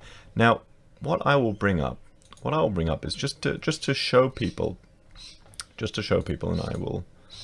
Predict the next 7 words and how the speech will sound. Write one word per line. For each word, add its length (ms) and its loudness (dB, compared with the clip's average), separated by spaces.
bring 260 -6
this, 300 -4
uh, 220 -2
reference 360 6
image. 320 0
This 260 4
is, 440 2